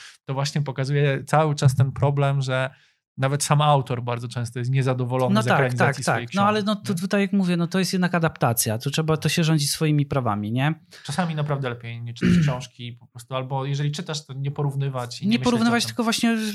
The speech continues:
Speaker 2: traktować to jako
Speaker 1: Tak.
Speaker 2: oddzielne dzieło. No i wiesz, i tutaj właśnie dzieje się ta sytuacja, w której,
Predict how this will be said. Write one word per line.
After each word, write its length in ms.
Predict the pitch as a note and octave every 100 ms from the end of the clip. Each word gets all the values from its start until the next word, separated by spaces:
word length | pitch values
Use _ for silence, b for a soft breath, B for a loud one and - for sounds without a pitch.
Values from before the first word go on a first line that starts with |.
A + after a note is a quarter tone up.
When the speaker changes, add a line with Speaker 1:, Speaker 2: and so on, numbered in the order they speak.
| G#3 -
Speaker 2:
traktować 420 | A3+ A3 A3 -
to 60 |
jako 160 | A3+ A3+
Speaker 1:
Tak. 80 | G#3
Speaker 2:
oddzielne 320 | A3 A3+ A3+
dzieło. 300 | G#3+ E3 C#3+
No 60 | F#3
i 60 |
wiesz, 160 | G3 F3
i 60 |
tutaj 220 | F3+ G#3 G3+
właśnie 240 | G3 G3
dzieje 180 | G3 G3+
się 120 | F#3
ta 80 | F#3
sytuacja, 520 | - F3+ F3+ G3 F#3+
w 60 | F3+
której, 400 | F#3+ F#3 F#3